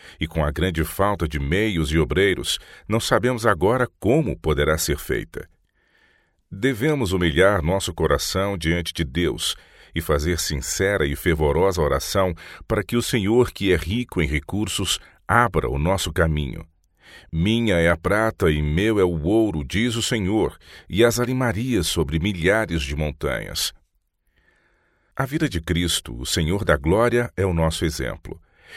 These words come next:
Veio ele do céu onde tudo era riqueza e esplendor, mas renunciou sua coroa real, suas vestes reais e revestiu sua divindade com a humanidade. Por quê? Para poder encontrar os homens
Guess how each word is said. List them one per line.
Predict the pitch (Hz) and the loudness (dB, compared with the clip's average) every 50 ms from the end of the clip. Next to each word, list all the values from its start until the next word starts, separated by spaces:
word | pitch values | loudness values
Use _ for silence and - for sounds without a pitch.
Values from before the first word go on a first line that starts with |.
| - - _ | -20 -18 _
Veio | - 69 69 80 82 85 87 80 82 | -10 -2 0 0 2 2 2 2 4
ele | 95 107 107 92 85 | 4 2 2 0 -2
do | 67 76 69 | -2 -4 -4
céu | - - - 95 98 98 92 | -2 0 0 0 0 0 0
onde | 87 85 78 87 85 - _ _ - | 0 0 0 -2 -4 -6 _ _ -6
tudo | 104 117 127 131 131 95 87 80 | -4 -2 -2 -2 0 2 2 2
era | 69 - | 2 2
riqueza | 73 78 73 - - - 95 104 113 113 95 82 76 | 0 -2 -4 -6 -4 -4 0 0 0 0 0 0 -2
e | 69 71 | -2 -2
esplendor, | 76 - - - 67 64 62 58 73 90 104 107 - - - - - - - - - - | -4 -4 -4 -4 -6 -6 -4 -2 -2 0 0 -2 -4 -8 -16 -20 -20 -20 -20 -18 -10 -2
mas | - 117 123 107 90 | 0 0 0 0 0
renunciou | 82 107 139 139 143 135 - - - 98 107 120 131 - | 0 0 0 0 0 -2 -4 -4 0 2 2 2 2 0
sua | - - 80 73 | 0 -2 -4 -2
coroa | - 78 71 67 78 92 98 90 | -2 -4 -2 0 2 2 2 2
real, | 82 82 71 69 73 85 87 92 98 95 | 0 0 2 2 2 2 2 2 0 -2
suas | 87 - - 67 62 64 - - | -4 -6 -6 -6 -6 -6 -8 -2
vestes | 71 82 98 110 117 - - - 82 80 - | 0 2 2 2 2 -2 -4 -6 -6 -6 -4
reais | - 69 65 65 78 85 90 92 82 - - - - - - - - | -2 -2 0 0 0 0 -2 -4 -4 -6 -8 -8 -14 -20 -20 -8 -6
e | 82 | -2
revestiu | 76 92 95 85 92 92 82 - - - 107 113 113 | 0 0 0 0 0 -2 -2 -4 -6 -6 -4 -4 -4
sua | 110 - - 80 71 62 | -4 -2 0 0 0 0
divindade | 67 87 82 87 87 80 69 62 82 87 95 98 95 80 85 90 | 0 -2 -2 0 -2 -2 0 0 0 0 0 -2 -4 -6 -8 -8
com | 85 - - 78 82 85 | -8 -6 -4 -2 0 0
a | 82 80 | 0 0
humanidade. | 82 78 73 71 71 71 76 - 76 62 50 50 - - - - - _ _ _ _ _ _ _ _ - | 0 0 0 -2 -2 -2 -2 -2 -2 -2 -2 -4 -8 -10 -12 -14 -14 _ _ _ _ _ _ _ _ -4
Por | 160 139 104 - | -4 -4 -4 -6
quê? | - - - - - - _ _ _ _ _ _ _ - - - - - | -10 -10 -10 -10 -10 -14 _ _ _ _ _ _ _ -20 -18 -18 -16 -4
Para | - 76 76 73 | -2 0 0 0
poder | 76 78 76 67 78 78 | 0 -2 0 2 2 2
encontrar | 78 73 71 - 73 69 65 69 - 85 85 101 104 113 | 2 0 -2 -4 -4 -4 -4 -4 -2 0 0 0 0 0
os | 113 117 110 95 | -2 -2 -2 0
homens | 85 82 82 82 78 80 82 82 - - - - | 0 0 0 0 0 -2 -2 -2 -4 -4 -6 -6